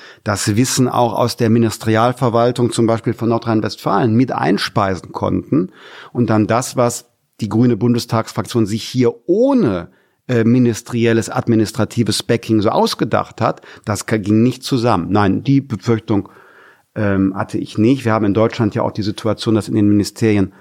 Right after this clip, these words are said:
äh, Fachbeamte sind, anders als, äh, in den U S A, wo mit einem Präsidentenwechsel, äh, die ganze Administration ausgetauscht wird. Wir haben hier schon,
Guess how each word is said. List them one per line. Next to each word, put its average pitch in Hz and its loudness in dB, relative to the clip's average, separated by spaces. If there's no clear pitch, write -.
äh, 98 -6
Fachbeamte 123 -2
sind, 123 0
anders 131 2
als, - -4
äh, 101 0
in 113 0
den 110 2
U 117 2
S 104 0
A, 110 0
wo 107 2
mit - -4
einem 101 0
Präsidentenwechsel, 104 -2
äh, 101 2
die 98 -4
ganze 101 0
Administration 110 0
ausgetauscht 98 -2
wird. 110 -2
Wir 107 -2
haben 101 0
hier 101 2
schon, 101 0